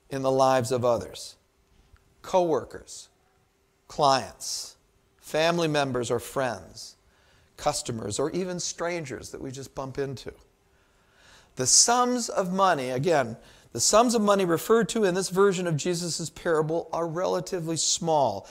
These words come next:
everyday amounts of money, more like pocket money than a fortune. All of us have spiritual pocket money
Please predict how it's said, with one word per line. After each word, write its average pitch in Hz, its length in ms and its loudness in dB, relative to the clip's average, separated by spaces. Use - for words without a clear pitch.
everyday 175 500 2
amounts 135 600 0
of 127 220 -6
money, 131 400 -2
more 185 120 6
like 180 300 6
pocket - 400 0
money 104 380 -12
than 131 160 -6
a 127 60 -6
fortune. 120 500 -6
All 180 300 12
of 156 160 2
us 117 460 -2
have 117 460 -2
spiritual 110 720 -8
pocket - 380 -8
money 85 360 -14